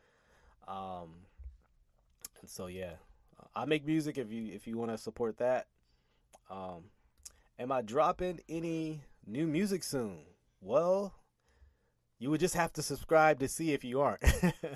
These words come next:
<laughs> I'm working on things, guys. I'm working on putting more music together.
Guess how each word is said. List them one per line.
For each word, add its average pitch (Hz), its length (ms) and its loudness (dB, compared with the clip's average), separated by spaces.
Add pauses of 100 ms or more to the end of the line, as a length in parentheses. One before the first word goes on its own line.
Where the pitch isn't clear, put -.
(160)
<laughs> - 640 -12
I'm 135 120 0
working 180 280 8
on 143 140 6
things, 113 260 0
guys. 120 400 0
I'm 110 240 -8
working 143 480 -2
on 113 200 -4
putting 131 440 -2 (1400)
more 113 160 -6
music 135 340 -4
together. 143 500 4